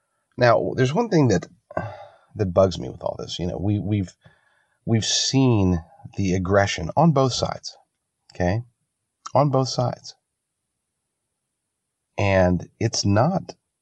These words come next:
it's not appropriate. You know, mind your own damn business. If you wanna wear a mask, wear a mask. Okay? To paraphrase,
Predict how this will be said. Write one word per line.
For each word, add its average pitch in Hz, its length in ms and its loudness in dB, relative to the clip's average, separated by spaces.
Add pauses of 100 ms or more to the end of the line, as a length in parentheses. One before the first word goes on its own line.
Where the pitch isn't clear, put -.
(340)
it's - 200 -4
not 143 180 4
appropriate. - 640 -4 (1600)
You 82 80 -12
know, 95 260 -12 (460)
mind 113 420 2
your 123 140 2
own 127 180 4
damn 117 300 2
business. 123 400 -2
If 87 80 -8
you 104 100 2
wanna 147 140 4
wear 147 160 4
a - 20 4
mask, 101 480 2 (460)
wear 90 140 2
a 110 40 4
mask. 156 380 -2 (580)
Okay? 87 280 -4
To - 80 -18
paraphrase, 104 640 -2